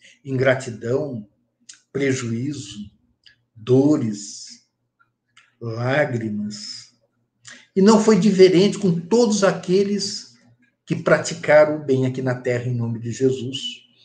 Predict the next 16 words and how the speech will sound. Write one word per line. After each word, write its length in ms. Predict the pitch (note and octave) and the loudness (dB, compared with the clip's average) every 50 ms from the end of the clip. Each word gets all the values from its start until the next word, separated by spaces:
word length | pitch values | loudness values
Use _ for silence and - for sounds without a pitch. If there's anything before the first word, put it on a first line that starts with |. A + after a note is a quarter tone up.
| _ _ _ _ _ _ _ _ - | _ _ _ _ _ _ _ _ -12
Os 140 | - - A#2 | -8 -2 2
maiores 480 | A#2+ A#2+ A#2+ B2+ C#3+ D#3+ D#3 C#3 A#2+ | 4 6 6 8 6 6 6 2 0
mártires 1040 | A2+ A2+ A#2 C3 D#3+ F3 E3+ E3+ - - A#2+ G#2+ - - - - - - - - _ _ _ _ - | 0 2 2 4 4 2 2 0 -4 -8 -10 -10 -10 -12 -16 -16 -16 -18 -18 -20 _ _ _ _ -4
assim 800 | C3 C3 - - - - - C#3+ D#3 D#3+ D#3 C#3+ B2+ - - - _ _ _ _ _ _ | -4 -2 -2 -2 -4 -4 -2 0 0 0 0 -2 -4 -8 -12 -20 _ _ _ _ _ _
demonstraram. 1080 | - B2 A2+ A2+ A#2 A#2 - - - - A#2 A2+ A#2 B2 C3 A#2 A2+ G#2 G2 G2 - - _ _ _ _ _ _ _ _ _ _ - | 0 0 2 2 0 -2 -4 -6 -4 -2 0 2 4 4 4 2 0 -2 -4 -8 -12 -20 _ _ _ _ _ _ _ _ _ _ -2
Os 140 | C3 A#2+ | -2 -2
grandes 640 | A2 A2 - C#3 D3+ F#3 A3 G#3+ F3+ F3+ D#3+ - - | 0 2 4 6 8 8 8 8 6 6 4 2 2
nomes 960 | C#3 C#3+ D#3 F#3+ G#3+ G#3 G3 F3+ D#3+ C#3 B2+ A#2+ - - - - - - - _ _ - | 4 6 8 8 10 8 8 6 6 4 2 0 -2 -4 -6 -8 -12 -16 -20 _ _ -8
do 120 | B2 B2 C3 | -2 -2 0
bem 220 | B2+ C3+ C3+ C#3 | 4 4 4 4
na 240 | C3+ B2+ A#2+ A#2 A#2+ | 4 2 0 0 0
terra, 560 | B2 B2+ C#3 E3 E3+ - - A2+ G#2+ G#2 - _ _ _ _ _ _ _ _ _ _ _ _ - | 0 0 0 0 -2 -6 -8 -10 -12 -12 -14 _ _ _ _ _ _ _ _ _ _ _ _ -8
que 80 | - E3 | -6 -2
seguiram 520 | D#3+ - E3 D3 C#3 C#3+ F3 F3 F3+ F3 | 2 4 4 4 6 6 6 6 8 6
Jesus, 960 | E3 E3 D#3 C#3+ B2+ B2+ - - E3 F#3+ F#3+ E3 - - - - - - - _ _ _ _ _ _ _ - _ _ _ _ _ _ _ _ _ | 6 6 6 4 4 2 0 -4 -6 -6 -6 -6 -8 -8 -8 -10 -10 -12 -14 _ _ _ _ _ _ _ -20 _ _ _ _ _ _ _ _ _
não 960 | - D#3 D#3 D#3 E3+ F3 F#3 F#3+ G3 G#3 A3 A3 G#3+ G3+ F3 D#3+ C3+ B2 - | -8 -4 2 6 8 8 8 8 8 8 8 6 6 4 0 -4 -6 -10 -14